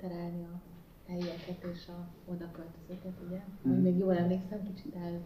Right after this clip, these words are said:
Speaker 2: Elnézést. Nagyon nehezen.
Speaker 1: Elvarázsolódtam a mondatok között. Szóval, ö, hát ne-, engem nagyon régóta érdekel ez a dolog, hogy, ö, hogyan lehet a helyi erőforrásra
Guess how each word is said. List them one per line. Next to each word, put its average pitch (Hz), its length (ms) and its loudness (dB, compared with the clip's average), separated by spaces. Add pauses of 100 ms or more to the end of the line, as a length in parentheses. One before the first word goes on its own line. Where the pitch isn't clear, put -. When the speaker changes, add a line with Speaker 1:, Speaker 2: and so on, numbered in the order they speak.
Speaker 2:
Elnézést. 123 680 2 (400)
Nagyon 135 220 10
nehezen. 117 520 6 (240)
Speaker 1:
Elvarázsolódtam 185 920 6
a 196 120 -2 (300)
mondatok 180 680 6
között. 247 340 2 (640)
Szóval, 185 480 2
ö, 190 60 2 (1200)
hát 214 100 0
ne-, 220 340 -2 (200)
engem 226 420 4
nagyon 214 260 10
régóta 175 460 4
érdekel 180 440 0
ez 185 180 -4
a 175 180 -4
dolog, 175 200 -4 (100)
hogy, 180 360 -4
ö, 185 60 0 (280)
hogyan 190 300 6
lehet 175 360 2
a 185 40 0
helyi 185 320 4
erőforrásra 175 1000 0